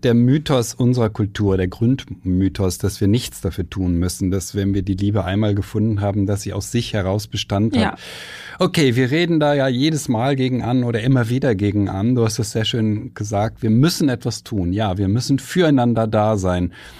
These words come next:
Speaker 1: Wir müssen wirklich wissen wollen, wie geht's dem anderen, wie geht es der anderen? Und was kann ich für dich tun? Wenn uns diese Fragen nicht beschäftigen,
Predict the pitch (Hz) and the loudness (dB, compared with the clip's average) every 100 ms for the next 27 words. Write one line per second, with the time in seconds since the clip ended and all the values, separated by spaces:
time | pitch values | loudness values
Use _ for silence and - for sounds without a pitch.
0 | - 107 113 113 120 104 170 185 156 131 | -6 0 2 2 0 2 0 0 -6 -4
1 | 107 143 - 135 117 113 120 113 - - | -2 -2 0 0 0 -2 0 -2 -6 -18
2 | - 107 98 123 - 147 127 120 131 139 | -4 -2 0 -2 -2 -4 -4 -2 -2 0
3 | 117 101 92 98 - 95 92 92 - 95 | 0 -2 -2 -4 -6 -2 0 0 -2 -2
4 | 101 113 117 113 117 139 165 180 - - | 0 0 0 0 0 2 2 -2 -6 -20
5 | - - - - 120 120 113 - 110 107 | -20 -20 -18 -4 -2 -2 -4 -4 -2 -4
6 | - 104 98 - 90 78 82 95 - 107 | -4 -6 -6 -8 -12 -10 -12 -10 -4 -2
7 | 117 113 - 120 123 - 113 110 110 101 | -2 -6 -4 -4 -4 -2 -2 0 -2 -4
8 | - 104 - 98 - 175 - 90 90 | -4 -4 -4 -6 -4 -6 -4 -4 -4